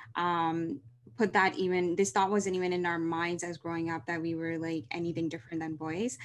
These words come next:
Um, so the way he raised us, um, that was just a part of our normal existence. It's just, like, anything that anyone can do, you can do it. So I think that sort of mentality growing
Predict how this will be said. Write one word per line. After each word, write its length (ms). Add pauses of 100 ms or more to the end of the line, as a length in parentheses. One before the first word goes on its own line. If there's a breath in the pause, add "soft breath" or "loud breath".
(320 loud breath)
Um, 340
so 120
the 80
way 120
he 200
raised 400
us, 480
um, 640 (180)
that 140
was 120
just 200
a 40
part 280
of 100
our 140
normal 340
existence. 560
It's 100
just, 200
like, 140
anything 480
that 200
anyone 420
can 200
do, 160
you 240
can 220
do 180
it. 240 (400 loud breath)
So 240
I 100
think 300
that 260
sort 220
of 100
mentality 720
growing 340